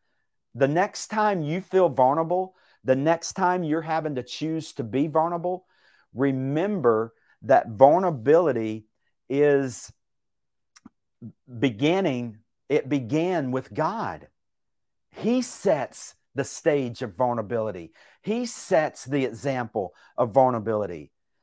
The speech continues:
And so if you've called upon the name of Jesus for salvation,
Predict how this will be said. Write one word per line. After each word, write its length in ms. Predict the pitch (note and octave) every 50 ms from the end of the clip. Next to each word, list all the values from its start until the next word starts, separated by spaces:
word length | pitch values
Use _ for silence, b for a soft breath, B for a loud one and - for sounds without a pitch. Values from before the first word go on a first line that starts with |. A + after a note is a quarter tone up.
| _ _ _ _ _ -
And 180 | - E3 D#3 -
so 580 | - - G3+ F#3 F3 E3+ E3 D#3+ D3 C#3 - _ _ _ _ _ _ _ _ _ -
if 340 | D#3 G3+ A#3+ B3 B3 -
you've 460 | E3+ E3+ G3 G#3 G3+ G3+ G3 F3+ - - _ _ _ _ _ _ _ _ _
called 220 | - F3 E3+ F3+ F#3+
upon 320 | F3+ - E3+ E3+ E3 D#3+
the 80 | D3+ D3
name 260 | D3 C#3+ D3+ D#3 D#3
of 80 | C#3+
Jesus 420 | A#2+ - C3+ C#3+ C#3 - D3 A#2+ -
for 120 | - C3+
salvation, 840 | - - C3+ B2 B2+ C3 A#2+ A2 G#2 G2+ - - - G#2 G#2+ G#2+